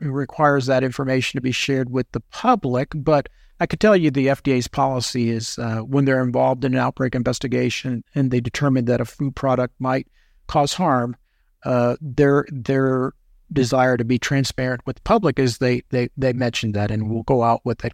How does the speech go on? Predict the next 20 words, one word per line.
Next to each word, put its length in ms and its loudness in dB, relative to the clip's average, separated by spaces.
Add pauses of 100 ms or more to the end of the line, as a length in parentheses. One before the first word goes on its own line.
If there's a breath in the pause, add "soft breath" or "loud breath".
consumer 440 0
advisory 540 0
and 120 -4
tell 260 -2 (500)
consumers 520 0
to 100 2
avoid 480 0
certain 340 -2
foods 460 0
or 60 -2
certain 360 -2
lot 240 -2
numbers 340 0
if 140 -4
we 100 2
have 200 0
that 140 -6
type 220 -2
of 60 -4
specificity. 840 -4